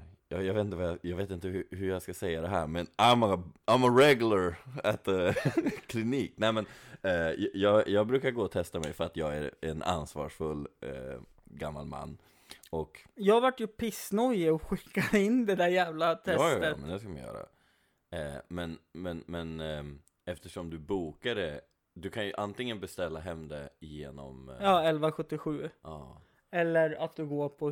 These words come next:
Speaker 2: hud och kön eller ungdomsmottagningen för de som är
Speaker 1: Ja.
Speaker 2: upp till
Speaker 1: Men, och då
Speaker 2: tjugofem.
Speaker 1: måste du ju också identifiera dig.
Speaker 2: Ja.
Speaker 1: Så att du kan ju liksom inte som ett skämt,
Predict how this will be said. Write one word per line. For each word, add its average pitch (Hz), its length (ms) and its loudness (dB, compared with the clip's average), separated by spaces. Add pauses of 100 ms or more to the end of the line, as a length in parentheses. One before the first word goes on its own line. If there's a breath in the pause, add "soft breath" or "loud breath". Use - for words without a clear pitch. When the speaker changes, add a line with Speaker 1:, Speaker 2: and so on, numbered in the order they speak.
Speaker 2:
hud 139 140 -4
och 147 200 -2
kön 185 500 0
eller 170 260 0
ungdomsmottagningen 147 1080 -4
för 147 120 -10
de 147 200 -8
som 151 180 -12
är - 180 -10 (280)
Speaker 1:
Ja. - 380 -6
Speaker 2:
upp 156 200 -8
till 143 340 -8 (160)
Speaker 1:
Men, 107 120 0
och 101 160 -2
då 101 60 0
Speaker 2:
tjugofem. 104 140 2
Speaker 1:
måste 120 260 -4
du 101 80 -2
ju 90 80 -2
också 87 400 -8
identifiera 78 880 -8
dig. 50 340 -20
Speaker 2:
Ja. 156 260 -4 (640)
Speaker 1:
Så - 180 -6
att - 120 -8
du 87 100 -12
kan 90 180 -8
ju 87 60 -6
liksom 85 300 -8
inte 87 300 -8
som 107 260 -8
ett 80 160 -8
skämt, 73 760 -10